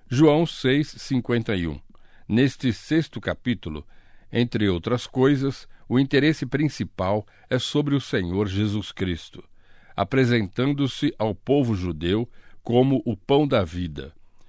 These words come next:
e tendo passado algum tempo argumentando isso com eles.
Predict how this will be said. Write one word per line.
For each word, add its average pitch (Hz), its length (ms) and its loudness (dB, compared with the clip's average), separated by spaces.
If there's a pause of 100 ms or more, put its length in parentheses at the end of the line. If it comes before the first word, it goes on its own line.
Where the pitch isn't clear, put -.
(280)
e 147 100 0
tendo 151 380 0
passado 98 540 -2
algum 107 280 2
tempo 113 540 0
argumentando 117 840 0
isso 120 340 -2
com 82 240 -4
eles. 67 500 -12